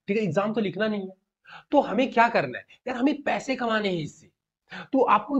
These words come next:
जो मन करेगा उसे आप golden area बना दो, generally बोला जाता है, ठीक है। पर आपको फिफ्टी, फिफ्टी,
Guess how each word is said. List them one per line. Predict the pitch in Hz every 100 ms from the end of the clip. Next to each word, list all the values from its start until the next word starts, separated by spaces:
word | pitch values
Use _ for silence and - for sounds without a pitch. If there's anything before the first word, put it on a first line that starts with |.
| 165
जो | 156 247
मन | 285 269
करेगा | 262 262 277
उसे | 226 190 277
आप | 202
golden | 202 185 165
area | 143 139
बना | 117 101
दो, | - _ _ -
generally | 151 160 220
बोला | 196 220 214
जाता | 156
है, | 139
ठीक | 196
है। | 175 - - - -
पर | 214
आपको | - - - 233
फिफ्टी, | - 190 151 - 262 - - _ -
फिफ्टी, | 156 -